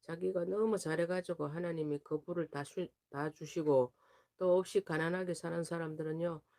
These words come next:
하나님 뜻대로 살지 않아서 어려움을 당한다 하고 개무시하고 지적받습니다. 그래서 자기 발바닥 때만큼도 여기지 않고 이런 사람들이 어떻게 천국을 갈 수가 있겠습니까?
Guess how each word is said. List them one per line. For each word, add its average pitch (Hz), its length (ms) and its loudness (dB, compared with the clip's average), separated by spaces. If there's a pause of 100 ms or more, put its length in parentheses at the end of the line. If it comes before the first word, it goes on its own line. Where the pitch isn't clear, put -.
(220)
하나님 190 300 2
뜻대로 185 360 0
살지 180 300 -4
않아서 165 540 0 (880)
어려움을 160 400 4
당한다 143 460 -2
하고 143 380 -8 (400)
개무시하고 147 840 0 (140)
지적받습니다. 151 1000 -2 (500)
그래서 156 260 0
자기 160 260 0
발바닥 170 560 -4
때만큼도 202 720 -4
여기지 160 320 -2
않고 135 500 -2 (340)
이런 226 220 8
사람들이 165 540 0
어떻게 254 460 0
천국을 190 400 0
갈 160 160 -2
수가 151 220 -4
있겠습니까? 127 760 -6